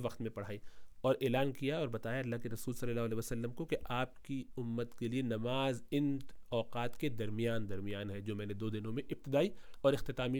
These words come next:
ٹائم جو آپ کو بتا دیا، وقت بتا دیا، اس میں نماز پڑھی جائے گی۔ اس بنیاد پر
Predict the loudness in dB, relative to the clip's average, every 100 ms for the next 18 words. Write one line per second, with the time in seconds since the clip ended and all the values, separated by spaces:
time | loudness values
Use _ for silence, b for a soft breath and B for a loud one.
0 | 0 0 2 0 -2 -4 -4 -4 -2 -2
1 | -2 -2 -4 -6 -4 -2 -2 -2 B B
2 | -4 -4 -2 -2 0 -2 -4 -6 -6 -6
3 | -4 -4 -4 -2 -2 -2 -2 -2 -2 -6
4 | -8 b b b b b -6 2 2 4
5 | 4 4 6 4 2 -2 -4